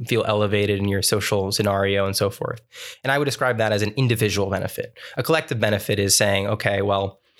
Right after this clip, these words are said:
you know, I don't nec-, necessarily agree that I have to act in this specific way, but I'm gonna act this specific way because it builds this kind of harmony with my other peers and so forth." Maybe that's in an educational setting or so forth. And so I would describe, you know, that's the dichotomy, the, the collective versus individual. I don't know if you wanted to add anything on to that.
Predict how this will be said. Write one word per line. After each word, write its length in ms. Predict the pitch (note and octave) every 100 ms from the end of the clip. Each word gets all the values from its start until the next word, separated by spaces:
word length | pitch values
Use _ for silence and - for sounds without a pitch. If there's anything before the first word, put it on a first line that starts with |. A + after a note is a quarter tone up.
| _
you 60 | A2
know, 180 | G2 F#2 - - -
I 80 |
don't 120 | B2+ B2+
nec-, 240 | A2+ -
necessarily 460 | B2 - B2 A2 G#2
agree 540 | A2 A2+ C3 C#3+ C#3
that 120 | A2+
I 60 | G#2
have 160 | G#2+
to 100 | G#2+
act 280 | G#2 G#2 G#2+
in 60 | G#2
this 100 | F#2+
specific 480 | - - A2 A2 A#2
way, 320 | B2 A#2+ A2
but 320 | G#2 G#2 -
I'm 120 | A#2+
gonna 120 | B2 A2
act 300 | A#2 A#2+ A#2+
this 120 | A2+
specific 440 | - A#2 G#2 G2
way 200 | G#2 G2
because 280 | G2 G#2 G2+
it 160 | G2+ G2
builds 260 | G2+ G2
this 160 | G2+ -
kind 180 | - F#2+
of 60 |
harmony 540 | F2+ D3+ B2+ A2 G#2 G2+
with 200 | G2 -
my 180 | G2+
other 220 | G2+ G2+ G2
peers 420 | - G2+ F#2+ F#2
and 100 | D3
so 160 | F#2+
forth." 260 | F#2+ - A#2
Maybe 160 | G#2 G#2
that's 220 | E3+ -
in 80 | G2
an 80 |
educational 560 | G2 G2 - A#2 A2+ G#2
setting 320 | - - -
or 60 | -
so 200 | - -
forth. 240 | - - _ - - - -
And 100 | D3+
so 80 | D3+
I 140 | C#3+
would 80 | D3
describe, 420 | B2+ - A#2 G#2+ -
you 80 | A#2
know, 160 | G#2
that's 240 | G#2 A2+ A2+
the 80 | G#2
dichotomy, 560 | G2 F#2+ G2 G2 F#2+
the, 180 | G2 -
the 100 | -
collective 420 | - G#2 F#2+ G2+
versus 300 | F#2+ G2+ -
individual. 560 | G#2+ F#2+ F#2 F#2+ G2 F#2+
I 80 | G2
don't 80 | G2+
know 120 | G2+
if 100 | G#2
you 180 | G#2 G2+
wanted 200 | G#2 G2+
to 40 |
add 160 | G2+ G2+
anything 340 | G2+ G2+ G#2
on 200 | G2+ G#2
to 40 | G2+
that. 280 | G#2 G2+